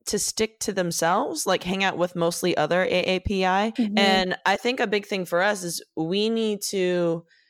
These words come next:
Speaker 1: branch out a lot more and lead by example. And it's, it's really tough. I think A A P I,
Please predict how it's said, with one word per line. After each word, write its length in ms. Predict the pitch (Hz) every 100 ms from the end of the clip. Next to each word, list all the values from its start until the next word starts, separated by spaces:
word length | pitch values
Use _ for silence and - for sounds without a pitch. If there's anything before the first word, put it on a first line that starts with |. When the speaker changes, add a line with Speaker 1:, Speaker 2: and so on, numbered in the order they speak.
| _ -
Speaker 1:
branch 420 | 175 175 170 175
out 220 | 160 156 -
a 80 | 151
lot 340 | 156 156 -
more 400 | 151 147 143 139 151
and 160 | 151
lead 200 | 151 147
by 180 | 147 143
example. 760 | 131 143 139 139 147 143 143 151
And 140 | 156
it's, 220 | 156 - -
it's 240 | 165 -
really 500 | 170 202 196 175 165
tough. 340 | - 170 185 175
I 100 | 160
think 440 | - 165 156 - _ _ -
A 200 | 180 175
A 40 |
P 240 | 170 180 165
I, 540 | 160 160 156 151 156